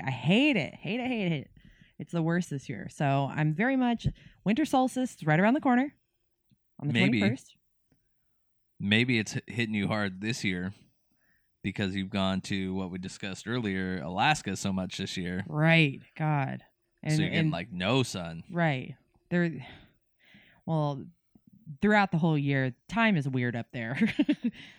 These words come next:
Speaker 1: Like
Speaker 2: Time is a concept.
Speaker 1: Right, <laughs> exactly. But the winter solstice is coming on the twenty-first, and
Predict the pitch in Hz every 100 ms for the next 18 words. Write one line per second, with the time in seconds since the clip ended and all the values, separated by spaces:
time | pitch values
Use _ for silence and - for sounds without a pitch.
0 | _ - 135 - - 120 110 95 90 90
1 | 92 87 160 170 160 - - 240 - 180
2 | 185 156 139 139 110 - 95 104 113 196
3 | - - - 180 175 - - - - -
4 | - 220 294 311 277 247 247 208 - 208
5 | 202 196 196 196 180 - - - 175 175
6 | 170 160 226 226 - 165 151 156 - -
7 | - _ _ _ _ _ 160 156 151 151
8 | 151 151